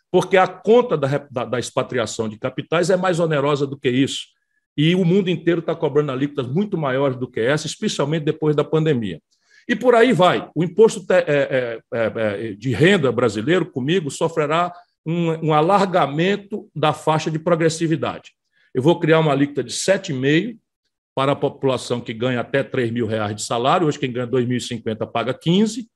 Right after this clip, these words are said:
e uma alíquota de trinta e cinco. Isso não é uma inovação, eu já fiz quando fui ministro da Fazenda do Itamar. E vou cobrar tributo sobre lucros e dividendos na pessoa física, que também tende a arrecadar setenta bilhões de reais.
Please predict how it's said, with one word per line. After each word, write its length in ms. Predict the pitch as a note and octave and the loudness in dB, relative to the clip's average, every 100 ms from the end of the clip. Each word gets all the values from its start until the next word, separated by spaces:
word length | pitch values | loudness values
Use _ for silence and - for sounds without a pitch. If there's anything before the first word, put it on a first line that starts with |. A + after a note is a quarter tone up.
| _ _ _ - | _ _ _ -4
e 140 | F3 | 0
uma 100 | G3+ | 2
alíquota 320 | F#3+ F#3 G3 | 2 2 -2
de 120 | F#3 G3+ | -6 -4
trinta 300 | G3 G3+ G#3 | -6 2 2
e 80 | |
cinco. 440 | G#3 - B2+ G#2+ - | 2 -4 -6 -6 -10
Isso 180 | - G3 | -8 -2
não 160 | G3 | 0
é 40 | G#3+ | 2
uma 100 | G#3+ | 2
inovação, 520 | G3+ F#3 F#3 E3 C#3 | 2 2 2 0 -2
eu 60 | C3 | 0
já 160 | F3+ | 0
fiz 300 | F3 - G#3 | -4 -6 -8
quando 180 | - E3 | -4 -4
fui 140 | D#3+ | -2
ministro 300 | D3+ D3 D3 | 0 0 0
da 120 | D3 C#3 | -2 0
Fazenda 440 | C3+ A2 C3 B2+ | 0 0 -4 -4
do 100 | B2 | -6
Itamar. 420 | C3 C#3+ A2 F2 - _ _ _ - | -4 -4 -4 -6 -10 _ _ _ -4
E 80 | B3 | 0
vou 200 | F#3+ A3+ | 4 4
cobrar 380 | A3+ F#3+ F3+ F#3 | 4 2 2 2
tributo 400 | F#3 D#3+ D#3+ E3 | 0 0 0 0
sobre 260 | F#3+ D#3+ | -2 -2
lucros 260 | D3+ E3 D3+ | 0 0 -2
e 60 | D#3+ | -6
dividendos 540 | D#3+ E3 C#3+ B2+ A2 | -6 0 2 2 0
na 120 | B2 | -6
pessoa 380 | A#2+ A#2+ - E3+ | -6 -6 -2 -2
física, 420 | E3+ D#3+ F#3 F#3 | 0 0 0 0
que 200 | F3+ G#3 | -4 -4
também 440 | G3+ F#3 C3+ D#3+ D#3 | -2 0 2 0 0
tende 220 | D#3+ D#3+ | -2 0
a 60 | |
arrecadar 400 | D3 D3+ C3+ B2 | -2 -2 -2 -2
setenta 480 | C#3 - - C#3+ C3+ | -4 -4 -2 -4 -4
bilhões 340 | B2+ A#2 A#2+ A2+ | -6 -4 -4 -6
de 60 | |
reais. 320 | G#2 G2+ F2 | -4 -6 -6